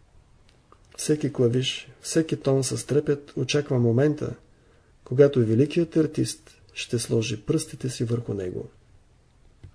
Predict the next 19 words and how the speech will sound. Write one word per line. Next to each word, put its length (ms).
От 280
до 320
той 140
минава 420
на 120
другите 380
тонове, 500
като 260
прескача 580
ре. 160
Трябва 280
ли 120
този 260
тон 240
да 100
се 140
сърди? 420
Великият 600
артист 640